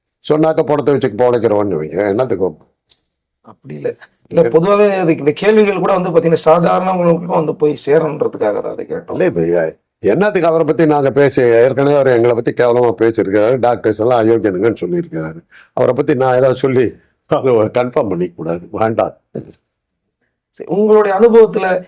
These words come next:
Speaker 2: எந்த செலிபிரிட்டிஸ் சார் நீங்க எதிர்பாராத விதமா நீங்க இந்த மாதிரி பாத்திருக்கீங்களா? உடல்நிலை ரொம்ப மோசமா இந்த மாதிரி கேன்சர் விஷயத்துல.
Speaker 1: கேன்சர் எவ்வளவு பேத்துக்கு வருதுங்க?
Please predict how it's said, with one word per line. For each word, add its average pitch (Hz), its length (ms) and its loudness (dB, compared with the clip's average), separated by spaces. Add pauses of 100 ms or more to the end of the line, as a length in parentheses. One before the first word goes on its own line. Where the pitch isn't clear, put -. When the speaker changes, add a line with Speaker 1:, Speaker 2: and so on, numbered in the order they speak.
(120)
Speaker 2:
எந்த 214 340 4
செலிபிரிட்டிஸ் 180 540 -2
சார் 135 320 2
நீங்க 151 200 4
எதிர்பாராத 165 540 4
விதமா 151 280 0
நீங்க 143 200 -6
இந்த 139 80 -6
மாதிரி 147 140 -4
பாத்திருக்கீங்களா? 113 580 -2 (340)
உடல்நிலை 156 380 2
ரொம்ப 143 260 -2
மோசமா 135 460 -4
இந்த 123 240 -4
மாதிரி 123 340 -6
கேன்சர் 113 360 -10
விஷயத்துல. - 380 -14 (380)
Speaker 1:
கேன்சர் 202 500 -2
எவ்வளவு 208 400 2
பேத்துக்கு 131 240 0
வருதுங்க? 107 480 -2